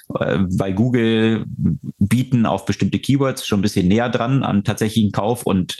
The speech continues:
auf der Plattform von Amazon natürlich die E-Commerce dann was kaufen. Also noch näher kannst du eigentlich nicht rankommen an tatsächlichen Umsatzgenerierung und dementsprechend ist es auch nachvollziehbar, dass sie hier auch relativ stark gewachsen sind.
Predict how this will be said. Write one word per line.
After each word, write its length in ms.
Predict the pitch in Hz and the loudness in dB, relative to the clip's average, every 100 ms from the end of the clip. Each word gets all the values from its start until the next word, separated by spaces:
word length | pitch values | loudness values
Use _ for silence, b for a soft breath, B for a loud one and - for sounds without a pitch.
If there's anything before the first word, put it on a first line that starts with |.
| - | -4
auf 160 | 104 | -4
der 120 | - 90 | -2 -2
Plattform 440 | 110 - 104 90 | -2 -2 -4 -2
von 180 | 85 80 | -2 0
Amazon 520 | 131 135 - 87 95 | 0 0 0 2 2
natürlich 280 | 90 92 87 | 2 0 0
die 180 | - 78 | 2 0
E-Commerce 380 | - 80 85 | 0 0 0
dann 120 | - 80 | 0 -2
was 160 | 80 | -2
kaufen. 440 | - 87 110 104 - B B B B | -2 0 2 0 0 B B B B
Also 200 | - 87 | -2 2
noch 180 | 90 98 | 2 2
näher 200 | 95 92 | 2 0
kannst 220 | 101 90 | -2 -2
du 60 | - | -2
eigentlich 260 | 85 85 | 0 0
nicht 220 | 82 76 90 | 0 0 0
rankommen 460 | 151 95 107 127 | 0 0 0 0
an 440 | 98 90 90 87 95 - | 0 2 2 0 -4 -4
tatsächlichen 800 | 101 98 107 85 85 85 85 - | -2 0 2 2 4 4 0 -2
Umsatzgenerierung 880 | - 85 90 - 90 90 95 101 117 | -2 0 0 -2 -2 2 2 2 0
und 160 | 95 82 | 0 0
dementsprechend 880 | 85 80 - 82 87 87 - - _ _ _ - | -2 -2 -4 0 2 2 0 -8 _ _ _ -6
ist 100 | 82 | -2
es 80 | 80 | 0
auch 140 | 82 | 0
nachvollziehbar, 600 | 82 - 82 78 80 92 | -2 -2 -2 0 0 -2
dass 200 | 82 - | -4 -4
sie 340 | - 82 78 | 0 2 2
hier 400 | 76 82 78 76 - - | 2 0 0 -4 -10 -8
auch 380 | 78 82 - - - | -6 -4 -8 -12 -6
relativ 320 | 85 82 78 | -4 -2 -4
stark 320 | - 76 - | -4 -8 -4
gewachsen 320 | 78 80 - | -4 -4 -2
sind. 280 | - 69 - | 0 -2 -4